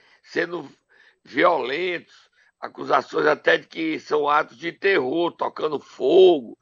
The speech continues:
Isso não ajuda nada ao país. E esse pessoal que vai fazer parte da Comissão de Transição,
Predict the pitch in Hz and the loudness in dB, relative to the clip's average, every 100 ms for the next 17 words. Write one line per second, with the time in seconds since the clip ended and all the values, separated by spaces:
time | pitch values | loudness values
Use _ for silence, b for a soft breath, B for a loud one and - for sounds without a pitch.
0 | b b b - 185 202 - 185 185 156 | b b b -12 -6 -4 0 6 8 6
1 | 139 208 240 226 202 190 160 143 - 120 | 4 0 0 4 4 4 2 -2 -2 -6
2 | 98 78 _ _ _ _ _ _ _ _ | -8 -12 _ _ _ _ _ _ _ _
3 | _ _ - 123 131 120 98 147 - 165 | _ _ -14 -8 -8 -6 -2 -2 0 2
4 | 147 - 160 135 151 131 147 135 135 127 | 4 4 4 2 -4 2 2 2 -4 -6
5 | 123 127 127 120 107 - - 113 - 123 | -6 -6 -6 -6 -6 -14 -18 -18 -12 -12
6 | - 131 110 - 160 185 175 | -10 -8 -10 0 4 4 4